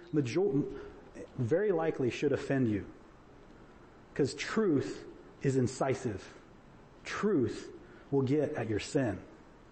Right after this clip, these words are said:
And if I make you mad, okay, great. When I'm teaching the word, you should be stirred.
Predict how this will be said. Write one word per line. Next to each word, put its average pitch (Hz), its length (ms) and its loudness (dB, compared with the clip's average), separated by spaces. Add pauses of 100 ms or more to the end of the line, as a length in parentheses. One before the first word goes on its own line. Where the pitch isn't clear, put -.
(440)
And 139 100 0
if 131 140 -2
I 202 100 0
make 208 260 2
you 214 120 4
mad, 185 400 4 (260)
okay, 233 300 2 (840)
great. 214 260 0 (1040)
When 131 100 2
I'm 165 140 2
teaching 214 340 2
the 156 80 4
word, 196 440 2 (360)
you 180 220 4
should 214 520 0
be 123 360 4 (400)
stirred. 107 580 0